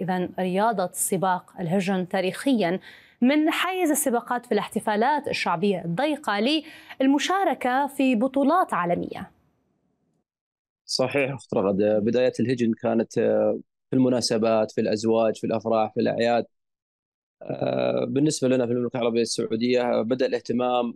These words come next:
Speaker 2: آه، من عهد الملك خالد، آه، طيب الله ثراه ورحمه الله،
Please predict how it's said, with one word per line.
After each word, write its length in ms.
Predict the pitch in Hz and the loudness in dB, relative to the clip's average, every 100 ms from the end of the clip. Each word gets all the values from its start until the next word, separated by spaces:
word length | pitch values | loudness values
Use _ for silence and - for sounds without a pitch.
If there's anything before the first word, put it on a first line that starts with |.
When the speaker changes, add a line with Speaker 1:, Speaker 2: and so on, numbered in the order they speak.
| - | 0
Speaker 2:
آه، 420 | 110 107 107 104 | 2 4 2 0
من 120 | 110 - | -4 -6
عهد 220 | 123 113 | -4 -2
الملك 300 | 110 113 - | 0 -2 -2
خالد، 420 | - 117 110 101 | -2 0 0 2
آه، 160 | 107 104 | 2 2
طيب 260 | 113 104 | 2 2
الله 220 | 107 110 | 2 0
ثراه 420 | 110 113 135 127 - _ _ _ - | -2 0 2 0 -6 _ _ _ -4
ورحمه 460 | 120 123 123 113 | -2 0 0 2
الله، 420 | 113 120 117 139 | 2 2 2 0